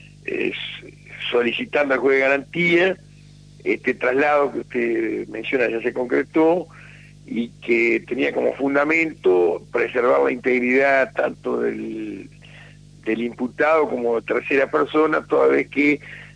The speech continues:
se estaban realizando en el, en el frente de la cárcel de Concordia de la U P tres, eh, marchas y movilizaciones, eh, de distintos tipos, y esto obviamente no era,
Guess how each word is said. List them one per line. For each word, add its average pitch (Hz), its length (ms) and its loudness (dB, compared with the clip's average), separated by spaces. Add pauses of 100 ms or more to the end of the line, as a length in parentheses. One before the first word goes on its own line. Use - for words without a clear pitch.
(220)
se 110 60 -4
estaban 120 640 0
realizando 123 720 0
en 123 160 2
el, 120 460 -2
en 110 180 -4
el 110 160 -2
frente 151 560 -2
de 117 100 2
la 104 520 0 (200)
cárcel 131 600 -2
de 104 180 -2
Concordia 131 560 -2
de 107 60 0
la 110 80 4
U 110 60 -4
P 135 120 -2
tres, 147 400 0 (560)
eh, - 320 -4
marchas 143 720 0
y 110 260 -2 (180)
movilizaciones, 123 1160 0 (580)
eh, - 680 -8
de - 80 -6
distintos 139 480 -4
tipos, 151 520 0
y 117 200 -2
esto 127 260 0
obviamente 113 760 -4 (720)
no 120 220 0
era, 110 720 0